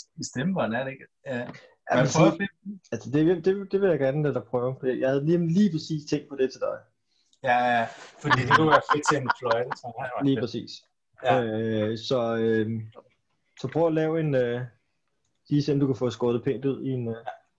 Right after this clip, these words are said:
Speaker 2: sværd.
Speaker 1: Er det medicine?
Speaker 2: Ja, ja, du må gerne tage... Hvis du, du er proficient i medicine.
Speaker 1: Jeg er ikke, jeg er ikke i nature og de der andre, øh,
Speaker 2: Nej,
Speaker 1: faktisk.
Speaker 2: det, det, jeg tænker medicine eller survival, så det er medicine.
Speaker 1: Ja, det, survival har jeg ikke med viljen, men jeg har,
Speaker 2: Nej.
Speaker 1: øh, taget medicine.
Speaker 2: Så tag, tag medicine, det er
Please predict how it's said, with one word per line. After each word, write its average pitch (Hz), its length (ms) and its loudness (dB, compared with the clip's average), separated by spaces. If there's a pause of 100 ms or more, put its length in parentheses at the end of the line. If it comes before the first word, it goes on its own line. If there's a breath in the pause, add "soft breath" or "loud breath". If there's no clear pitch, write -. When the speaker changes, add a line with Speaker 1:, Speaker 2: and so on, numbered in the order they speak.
(160)
Speaker 2:
sværd. 117 360 -2
Speaker 1:
Er 123 40 6
det 147 160 2
medicine? 160 560 2 (520 soft breath)
Speaker 2:
Ja, 135 120 4 (220)
ja, 117 180 0
du 120 60 -2
må 123 80 -2
gerne 107 220 -2
tage... 135 200 -2 (160)
Hvis 151 140 0
du, 151 100 0 (300)
du 151 160 4
er 143 220 2
proficient 180 420 0
i 160 40 2
medicine. 139 600 0
Speaker 1:
Jeg 135 80 6
er 143 40 6
ikke, 156 140 4
jeg 156 80 6
er 156 100 8
ikke 190 60 4
i 156 200 4
nature 147 340 2
og 143 160 2
de 131 60 -12
der 135 100 -4
andre, 123 220 -4 (180)
øh, 135 60 -8
Speaker 2:
Nej, 131 220 0
Speaker 1:
faktisk. 151 180 2
Speaker 2:
det, 151 280 -4
det, 156 140 4
jeg 147 100 2
tænker 175 180 2
medicine 180 420 0
eller 131 140 0
survival, 107 560 -4
så 110 60 -18 (100)
det 113 60 -20
er 113 40 -12 (100)
medicine. 147 260 -2
Speaker 1:
Ja, 127 60 2
det, 120 340 -10
survival 147 340 2
har 139 160 4
jeg 127 140 2
ikke 127 120 -8
med 120 100 -6
viljen, 110 300 -4
men 104 120 -8
jeg 107 200 -8
har, 110 100 -2
Speaker 2:
Nej. 104 120 2
Speaker 1:
øh, 101 140 -10 (260)
taget 107 80 -16
medicine. 104 280 -14
Speaker 2:
Så 127 120 -6
tag, 139 300 2
tag 151 120 -2
medicine, 123 340 -2
det 127 60 -16
er 131 40 -14